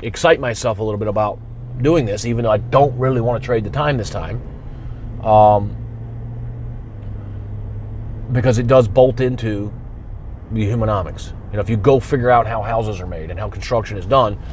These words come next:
then you can possibly start to figure out exactly what would need to be done to get those prices in line with where the American wages are. And maybe, maybe you're, that's it. Maybe you're spinning up firms to serve those markets,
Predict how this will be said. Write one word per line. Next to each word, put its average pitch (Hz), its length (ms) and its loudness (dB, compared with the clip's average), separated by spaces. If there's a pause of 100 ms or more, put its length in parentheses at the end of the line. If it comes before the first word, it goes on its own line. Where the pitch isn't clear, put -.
(160)
then 113 120 -2
you 104 80 -2
can 104 140 -4
possibly 123 560 0
start 110 300 2
to 95 60 -6
figure 107 320 0
out 104 100 4
exactly 107 460 0
what 104 160 2
would 104 120 -2
need 101 140 -2
to 92 60 -4
be 95 100 -4
done 113 400 6 (680)
to 98 220 -4 (580)
get 123 140 2
those 113 180 0
prices 107 360 0
in 92 120 -4
line 95 400 -4
with 98 320 -4
where 101 180 -2
the 95 80 -6
American 92 320 -4
wages 87 280 -4
are. 67 180 -6 (1500)
And 120 100 -2
maybe, 160 320 0
maybe 175 280 2
you're, 170 360 -2
that's 151 240 0
it. 160 140 2
Maybe 110 200 -2
you're 120 100 -2
spinning 127 300 0
up 123 100 0
firms 120 280 0
to 107 80 -6
serve 113 360 2
those 113 200 6
markets, 113 520 2